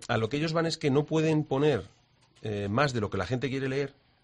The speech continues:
digamos, el, del hermano mayor, del acto tal, porque es que vale una pasta. Es que vale mucho dinero pasarse de, de treinta páginas. Y a lo mejor le gustaría tener artículos de hermanos o de colaboradores o de amigos,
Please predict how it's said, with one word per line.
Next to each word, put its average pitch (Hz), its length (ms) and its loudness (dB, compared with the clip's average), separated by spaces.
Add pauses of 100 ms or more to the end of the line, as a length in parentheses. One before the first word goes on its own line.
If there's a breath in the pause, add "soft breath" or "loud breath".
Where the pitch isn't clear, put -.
(440)
digamos, 110 500 -4
el, 101 360 -4
del 98 480 -6
hermano 120 320 0
mayor, 113 480 2
del 110 460 -2
acto 123 280 -2
tal, 117 240 0 (220 loud breath)
porque 95 180 -4
es - 40 -14
que 143 180 -6
vale 95 180 -2
una 139 160 -2
pasta. - 360 -10 (160)
Es - 80 -14
que - 80 -6
vale 131 160 0
mucho 135 260 -2
dinero 123 400 2 (340 soft breath)
pasarse 120 440 2
de, 110 160 -2
de 98 120 -4
treinta 101 380 -4
páginas. 87 400 -8 (180 loud breath)
Y - 40 -2
a - 20 0
lo 95 60 0
mejor 120 140 4
le 160 40 4
gustaría 156 340 2
tener 104 440 -4 (180 soft breath)
artículos 98 560 -2
de 85 80 -8
hermanos 120 460 -4
o 104 40 -6
de 98 60 -6
colaboradores 95 640 -8
o 104 60 -4
de 95 40 -4
amigos, 117 300 -4